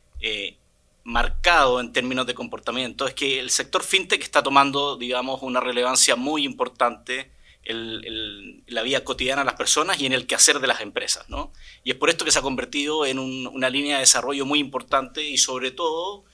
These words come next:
en la digitalización de los servicios financieros, que ha permitido no solamente acercar los servicios financieros a todas las personas, sino que, de alguna manera, habilitar otras experiencias de consumo o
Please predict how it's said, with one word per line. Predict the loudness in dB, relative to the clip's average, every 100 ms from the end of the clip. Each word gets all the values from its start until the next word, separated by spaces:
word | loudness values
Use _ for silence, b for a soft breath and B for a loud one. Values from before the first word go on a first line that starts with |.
| _
en | -8 -4
la | -2
digitalización | -4 -8 -4 0 2 0 -2
de | -4
los | -4
servicios | -4 -2 -4
financieros, | -4 -4 -2 -2 -2 -6 -12 -20 _ _ -4
que | -2
ha |
permitido | 0 -2 -2 0 0
no | 4 4
solamente | 4 2 0 -2
acercar | 2 2 2 -4 -2 -2
los | -2
servicios | -8 -6 -8
financieros | -6 -2 -2 -2
a |
todas | -2
las | -4
personas, | -6 -4 -2 0
sino | -2 -2 -6
que, | -2 -2 -4 b b b b _ -4
de |
alguna | -4 0 2
manera, | 2 4 2
habilitar | 4 2 2 -6 2 2 2
otras | -2 0 0
experiencias | 0 -2 0 4 4 2
de | -4
consumo | -2 -2 -2 -4 -4 -6 -8
o | -6 -6 -6 -10